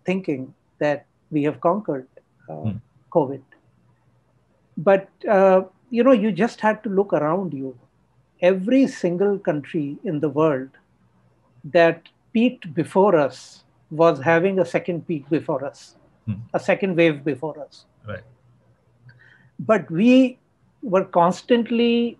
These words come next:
Speaker 1: fed on this narrative, and we started believing in that narrative that somehow Indians are special. You know, we get B C G shots when we are children.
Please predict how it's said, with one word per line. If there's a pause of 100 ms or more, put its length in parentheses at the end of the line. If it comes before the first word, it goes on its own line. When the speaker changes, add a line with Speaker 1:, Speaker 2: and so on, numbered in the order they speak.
(360)
Speaker 1:
fed
on
this
narrative,
and
we
started
believing
in
that
narrative
that
somehow
Indians
are
special. (1400)
You
know,
we
get
B
C
G
shots
when
we
are
children.